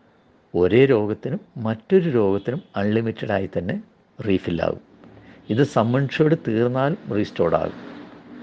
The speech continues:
സാധാരണ രീ-, സാധാരണ രീതിയിൽ മുഴുവനും തീർന്നാൽ മാത്രമേ ഇത് ലഭിക്കാറുള്ളൂ.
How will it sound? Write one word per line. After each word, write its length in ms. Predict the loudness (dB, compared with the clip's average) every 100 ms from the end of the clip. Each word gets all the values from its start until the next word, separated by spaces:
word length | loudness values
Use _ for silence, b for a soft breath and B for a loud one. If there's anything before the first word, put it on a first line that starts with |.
| -20 -2
സാധാരണ 480 | 2 4 4 2 2
രീ-, 220 | -4 -4 -4
സാധാരണ 480 | -2 2 2 4 2
രീതിയിൽ 300 | 0 0 0
മുഴുവനും 480 | 0 0 2 0 0
തീർന്നാൽ 360 | 0 0 0 0
മാത്രമേ 440 | 0 -2 -2 -4
ഇത് 120 | -2 -2
ലഭിക്കാറുള്ളൂ. 600 | -4 -4 -2 0 -2